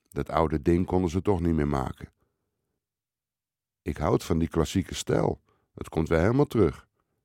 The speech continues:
"Ik ook," zegt Annette. Toevallig heb ik net ook een nieuwe bril gekocht en ik zie dat wij bijna hetzelfde model hebben. Annette de vrouwelijke versie en ik de mannelijke. "Wat lees je?"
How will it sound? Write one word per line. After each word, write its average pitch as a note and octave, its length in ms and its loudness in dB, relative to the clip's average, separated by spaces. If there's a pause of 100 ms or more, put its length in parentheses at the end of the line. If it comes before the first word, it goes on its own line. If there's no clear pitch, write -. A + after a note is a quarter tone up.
(280)
"Ik - 240 -2
ook," C#2+ 340 -6 (260)
zegt - 300 -8
Annette. B1 340 -8 (1400)
Toevallig G#2+ 480 6
heb F2+ 200 2
ik - 120 0
net F2 180 2
ook G2 200 0
een D#2+ 80 0
nieuwe D2 240 2
bril D2 260 0
gekocht - 520 -8 (380)
en G#2 140 2
ik A#2 100 2
zie D#3+ 140 -2
dat C3+ 160 0
wij E2+ 180 4
bijna G2 280 4
hetzelfde G2 440 0
model E2 420 2
hebben. - 260 -10 (680)
Annette D2+ 380 -2
de D2 60 -2
vrouwelijke G2+ 480 2
versie F2+ 480 -2 (260)
en C2 180 -4
ik C#2 160 -4
de F2+ 80 2
mannelijke. A#1 580 -4 (1500)
"Wat C#2+ 180 -4
lees D2 360 -2
je?" E3 180 -6